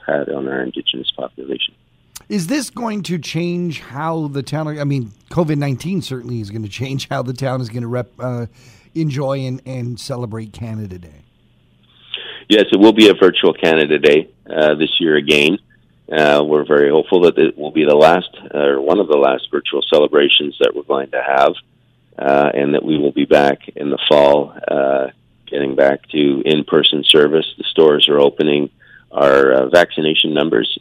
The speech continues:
Speaker 1: throughout Simcoe County and the province are, are already above the target for the first phase of the reopening. They're above sixty percent, and that's good news. And our infection rates are dropping.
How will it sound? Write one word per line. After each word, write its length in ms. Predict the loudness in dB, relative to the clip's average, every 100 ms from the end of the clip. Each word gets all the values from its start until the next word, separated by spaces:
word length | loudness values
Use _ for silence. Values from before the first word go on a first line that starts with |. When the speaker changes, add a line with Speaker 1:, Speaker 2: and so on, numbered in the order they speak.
| -2
Speaker 1:
throughout 240 | 2 4 2 -2
Simcoe 280 | -2 -2
County 540 | 0 2 0 0 2 2
and 120 | 0
the 60 | 0
province 480 | 4 4 4 -2 -8 -6
are, 600 | 0 4 6 4 2 -2 -10 -12
are 220 | -6 0
already 460 | 4 4 4 2 0
above 280 | 2 2 0
the 80 |
target 460 | 0 2 2 0 -6 _ _
for 140 | -8 -6
the 80 | -4
first 300 | -4 -2 -4 2
phase 380 | 4 4 0
of 100 | -6
the 120 | -6 -6
reopening. 640 | 0 2 0 -2 -6 -6
They're 160 | -6 -2
above 240 | 0 0 -2
sixty 320 | -8 -8 -18
percent, 460 | -10 -2 2 0 -2 _ _ _ _ _ _
and 340 | -2 0 0 0
that's 180 | -2 2
good 200 | 4 4
news. 400 | 4 2 -2 -12 _
And 540 | -8 -4 -2 0 0 2
our 160 | 2
infection 460 | 2 0 0 0 0
rates 200 | -2 0
are 100 | -2
dropping. 540 | 2 4 4 2 -6